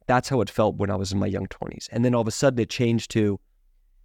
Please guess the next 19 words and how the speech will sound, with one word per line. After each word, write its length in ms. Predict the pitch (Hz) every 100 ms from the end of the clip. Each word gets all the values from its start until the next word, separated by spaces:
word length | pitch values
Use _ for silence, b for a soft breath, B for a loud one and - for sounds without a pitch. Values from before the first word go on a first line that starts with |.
| _
"This 200 | 123 127
is 100 | 135
the 140 | - 104
best 340 | 117 120 -
investment 500 | 113 107 110 - -
I 120 | 107
can 180 | - 107
make 160 | 107 -
for 120 | 104
the 60 |
best 300 | 92 104 -
life 300 | 98 98 - -
I 140 | 98
want." 340 | 95 95 - -
And 120 | 101
now, 360 | 104 107 127 147 _ - _ _ -
thirty-seven 460 | 104 104 - 107 104
years 180 | 104 98
old, 260 | 107 143